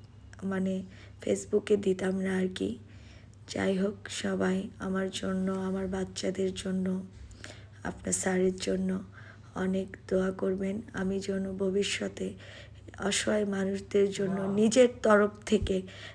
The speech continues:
একটা ভালো কিছু করতে পারি, এটা আমার ছোট থেকে ইচ্ছা।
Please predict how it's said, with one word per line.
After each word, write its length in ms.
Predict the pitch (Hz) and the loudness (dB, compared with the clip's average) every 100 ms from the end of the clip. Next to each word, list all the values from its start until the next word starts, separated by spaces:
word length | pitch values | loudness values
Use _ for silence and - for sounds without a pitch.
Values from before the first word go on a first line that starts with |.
| - | -4
একটা 340 | 196 - - 196 | -2 0 -2 0
ভালো 380 | - 190 190 190 | 2 6 6 6
কিছু 440 | 196 196 - 190 190 | 2 0 2 0 0
করতে 380 | - 202 - 196 | 0 0 2 0
পারি, 380 | 196 190 - 190 - - - - - - - | 0 -2 -4 -8 -14 -18 -20 -20 -20 -20 -12
এটা 260 | - - 98 | -8 -4 -2
আমার 240 | 196 196 | 0 -2
ছোট 320 | 202 - - | 0 0 0
থেকে 380 | - - 202 - | 0 0 0 2
ইচ্ছা। 440 | 202 202 - 107 | 0 0 -2 -2